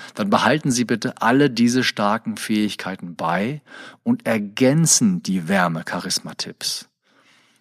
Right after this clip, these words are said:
Und wenn Sie bereits eine einfühlsame, gut zuhörende und sehr positiv strahlende Person sind,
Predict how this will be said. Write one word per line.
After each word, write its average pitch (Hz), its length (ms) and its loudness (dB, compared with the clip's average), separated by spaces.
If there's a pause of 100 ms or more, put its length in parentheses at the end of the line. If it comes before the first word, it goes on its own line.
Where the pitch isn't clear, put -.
(120)
Und 110 80 0
wenn 123 120 4
Sie 123 120 4
bereits 113 320 4
eine 110 260 2
einfühlsame, 120 800 2
gut 113 340 -4
zuhörende 117 840 -2
und 104 200 -2
sehr 131 360 2
positiv 139 680 2
strahlende 127 640 2
Person 123 560 2
sind, 127 360 2